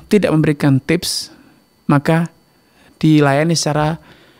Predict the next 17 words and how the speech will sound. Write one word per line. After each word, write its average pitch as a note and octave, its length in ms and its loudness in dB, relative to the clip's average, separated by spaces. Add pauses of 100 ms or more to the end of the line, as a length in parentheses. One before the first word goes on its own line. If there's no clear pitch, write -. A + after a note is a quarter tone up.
(280)
eh, D3 320 2
prosedural E3 720 2
atau D3+ 160 0
bahkan D#3+ 240 0
mungkin E3+ 400 2
malas-malasan. D#3 880 0 (720)
Makanya C#3+ 400 2 (480)
dalam D3 320 2
hal A#2+ 80 0
ini C#3+ 320 0
idealnya C#3 640 2 (960)
seperti D#3 960 -2
sabda D3 320 -2
Nabi C3 320 0
sallallahu B2 240 -4
alaihi - 160 -6
wasallam, A#2 240 -2